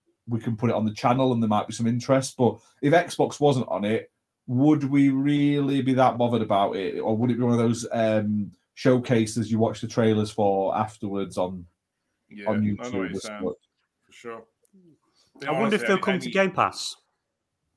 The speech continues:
Speaker 2: Yeah.
Speaker 1: Probably.
Speaker 3: Sorry,
Speaker 1: They've
Speaker 3: I
Speaker 1: already
Speaker 3: just,
Speaker 1: had it,
Speaker 3: sorry,
Speaker 1: they've
Speaker 3: mate.
Speaker 1: already had a Game Pass deal for quite a few of their games, to be fair.
Speaker 2: Am I right in saying that City Skylines Remastered has just come to Game Pass?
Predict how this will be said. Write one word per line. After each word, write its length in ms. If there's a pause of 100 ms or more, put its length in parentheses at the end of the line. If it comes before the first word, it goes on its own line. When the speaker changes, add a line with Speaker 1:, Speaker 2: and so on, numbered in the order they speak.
(140)
Speaker 2:
Yeah. 80
Speaker 1:
Probably. 200
Speaker 3:
Sorry, 160
Speaker 1:
They've 100
Speaker 3:
I 40
Speaker 1:
already 200
Speaker 3:
just, 100
Speaker 1:
had 120
it, 40
Speaker 3:
sorry, 120
Speaker 1:
they've 80
Speaker 3:
mate. 60
Speaker 1:
already 180
had 140
a 80
Game 260
Pass 220
deal 200
for 140
quite 320
a 40
few 240
of 60
their 140
games, 400
to 80
be 80
fair. 420 (220)
Speaker 2:
Am 60
I 40
right 140
in 60
saying 160
that 100
City 240
Skylines 560
Remastered 580
has 100
just 180
come 140
to 80
Game 240
Pass? 320